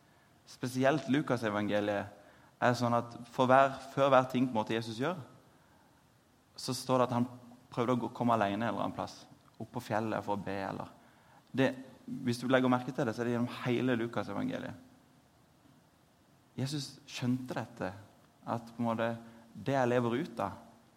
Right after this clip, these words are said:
det alt anstrømmer ut av, det er faktisk en relasjon med Gud helt i begynnelsen av. Søke Gud først. Søk først Guds rike, skal alt andre komme i tillegg. Og så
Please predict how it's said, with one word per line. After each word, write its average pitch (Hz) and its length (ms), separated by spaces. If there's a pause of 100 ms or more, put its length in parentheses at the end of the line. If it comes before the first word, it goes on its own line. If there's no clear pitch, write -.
(120)
det 131 140
alt 135 240
anstrømmer 113 460
ut 127 240
av, 104 160 (260)
det 120 120
er 123 60
faktisk 117 380
en 107 80
relasjon 113 480
med 101 220
Gud 110 260 (240)
helt - 220
i 101 60
begynnelsen - 420
av. 113 80 (800)
Søke 110 280
Gud 104 240
først. - 400 (720)
Søk 113 160
først 110 260
Guds - 200
rike, 104 300
skal 113 200
alt 104 120
andre 101 200
komme - 200
i - 60
tillegg. - 280 (880)
Og 120 80
så 170 160